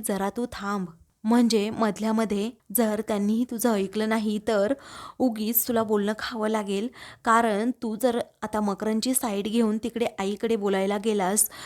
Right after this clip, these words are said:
तर आईंनाही वाईट वाटेल की समीरसुद्धा माझ्या बाजूने बोलत नाहीये, तोही मकरनच्या बाजूने बोलतोय,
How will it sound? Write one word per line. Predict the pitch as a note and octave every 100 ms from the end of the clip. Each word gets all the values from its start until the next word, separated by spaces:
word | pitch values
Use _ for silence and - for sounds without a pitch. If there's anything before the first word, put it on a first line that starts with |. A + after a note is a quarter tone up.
| -
तर | A3+ G#3+
आईंनाही | A#3 G#3 G#3 A3 A3+
वाईट | A#3+ G3 G3+ A3
वाटेल | G3+ G3 F#3+ F#3+
की | A#3 A#3 - - -
समीरसुद्धा | - A#3+ G#3 A3+ A#3+ B3 G#3 A#3
माझ्या | G3+ F#3+ F#3+ A#3
बाजूने | A3 A#3+ A#3
बोलत | A3 G#3 G#3
नाहीये, | A3 G#3+ A3+ G3 C4+ - - -
तोही | C4+ C4+ A#3 C4+
मकरनच्या | A3+ - G#3+ G#3+ A#3+
बाजूने | A#3 G3+ G#3 A3
बोलतोय, | G#3 G3 G3 F#3 F#3+